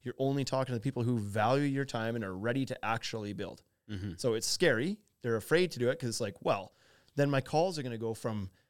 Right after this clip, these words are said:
Speaker 1: forty a week to ten a week." Yeah, they might.
Speaker 2: Yep.
Speaker 1: But you're still gonna win nine jobs.
Speaker 2: Yeah, exactly.
Speaker 1: <laughs> Either
Speaker 2: Exactly.
Speaker 1: way. <laughs> So
Speaker 2: Yeah.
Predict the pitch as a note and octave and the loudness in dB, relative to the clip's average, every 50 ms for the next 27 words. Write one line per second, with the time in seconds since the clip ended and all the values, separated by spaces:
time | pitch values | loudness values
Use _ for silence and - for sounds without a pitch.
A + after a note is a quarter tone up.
0 | _ _ _ - - D#3+ D#3 D3+ D3+ D3 D3 C#3+ D3 D3 C#3+ - - - D3 - | _ _ _ -2 4 6 6 6 6 4 4 4 4 2 2 -2 -4 -6 -4 -2
1 | - D#3+ F3+ G#3 D#3+ G#2+ E2 - - - - - - E3 F#3+ E3+ C#3+ C3+ E3 G3+ | 0 0 0 0 0 -2 -2 -6 -10 -16 -14 -4 2 2 2 2 2 -2 -4 -4
2 | E3 F3 - - - _ _ _ _ _ _ _ _ _ - C3 D#3+ - _ _ | -6 -8 -10 -14 -20 _ _ _ _ _ _ _ _ _ -4 -4 -4 -6 _ _
3 | _ _ _ _ _ _ _ _ _ _ _ _ - - C3+ - C3+ B2 - - | _ _ _ _ _ _ _ _ _ _ _ _ -4 -4 -2 0 0 0 0 2
4 | - F3 E3+ E3+ D#3+ E3 D#3 D3+ D#3+ D#3 D3+ C#3+ C#3+ C#3+ D3 A#2 C3+ D#3+ C3 G#2+ | 4 4 4 4 4 4 2 4 2 2 4 4 4 4 4 4 4 4 2 2
5 | - - - A#2+ A#2 G#2 F2 - F#2+ F#2 F#2 G2+ F#2 F2+ - - - - - - | 0 -6 -10 -4 -2 -2 -2 -2 -4 -6 -6 -6 -6 -6 -8 -10 -12 -12 -14 -4
6 | - - E3+ - - - - - F3 F3+ F#3 E3+ F3 - - E3+ F3 D#3+ - - | 2 4 4 4 2 -2 -6 0 2 4 8 10 10 10 10 8 4 2 0 -4
7 | - - _ _ - - _ - C3+ B2+ - - - - E3+ E3 C#3 B2+ - - | -10 -16 _ _ -20 -20 _ -6 -4 -4 -2 0 4 8 8 8 8 4 -4 -8
8 | _ _ - - - A#2+ A2+ F#2+ | _ _ -14 -4 0 2 2 2